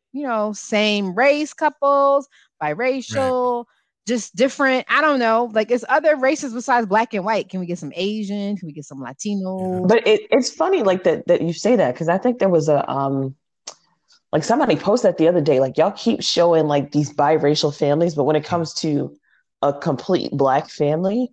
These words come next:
Speaker 2: Yeah.
Speaker 3: you show a single mother or a single dad. You
Speaker 2: Yeah.
Speaker 3: never show us together.
Speaker 1: Mm-hmm.
Speaker 3: And
Speaker 2: And
Speaker 3: I think they've gone, they've gone so far left
Speaker 2: Yeah.
Speaker 3: that it, like, it just makes us look like, like we still don't have a, a whole family.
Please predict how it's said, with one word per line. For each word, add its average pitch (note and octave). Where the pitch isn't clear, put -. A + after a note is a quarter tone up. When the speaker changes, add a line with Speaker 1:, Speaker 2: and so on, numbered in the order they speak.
Speaker 2:
Yeah. -
Speaker 3:
you D#3+
show F3
a D3
single E3
mother D3+
or -
a B2
single C3+
dad. -
You D#3
Speaker 2:
Yeah. F3
Speaker 3:
never F3
show D#3
us D3
together. B2
Speaker 1:
Mm-hmm. -
Speaker 3:
And F3
Speaker 2:
And C#3
Speaker 3:
I F3+
think F#3
they've E3+
gone, D3
they've F3
gone E3
so F#3+
far D#3+
left D3+
Speaker 2:
Yeah. G#2+
Speaker 3:
that D3
it, -
like, D#3+
it E3+
just F#3
makes E3+
us D#3+
look D3
like, C#3
like D3+
we D3+
still E3
don't D3+
have C#3+
a, A2
a C3+
whole C#3
family. C#3